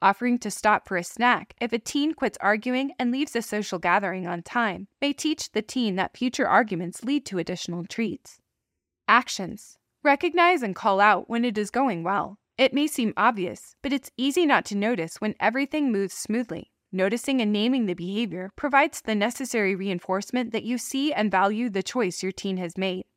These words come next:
For example, when teens take responsibility, a short, specific call-out is all that's needed. "I noticed you reflected on whether or not to go with your friend to that party,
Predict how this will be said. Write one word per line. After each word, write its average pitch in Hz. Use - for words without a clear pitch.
For 302
example, 285
when 254
teens 294
take 240
responsibility, 196
a 262
short, 320
specific -
call-out 220
is -
all 240
that's -
needed. 196
"I 262
noticed 370
you 220
reflected 202
on 185
whether 208
or 190
not 185
to 214
go 233
with 214
your 180
friend 214
to 214
that 175
party, 208